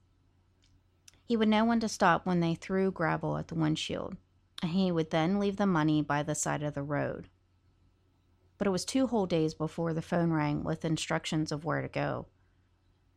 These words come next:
Gail went with Fletcher Chase when the time came, and since the police were monitoring her phone,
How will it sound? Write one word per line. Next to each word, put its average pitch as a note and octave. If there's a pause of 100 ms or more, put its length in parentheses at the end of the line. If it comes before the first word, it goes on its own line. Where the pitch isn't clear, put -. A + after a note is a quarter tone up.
(280)
Gail G3+
went F#3+
with D3+
Fletcher D#3
Chase D3
when D#3
the D3+
time D3
came, D3 (1120)
and G3
since G#3
the F#3+
police G3+
were F#3+
monitoring F3
her D#3
phone, D#3+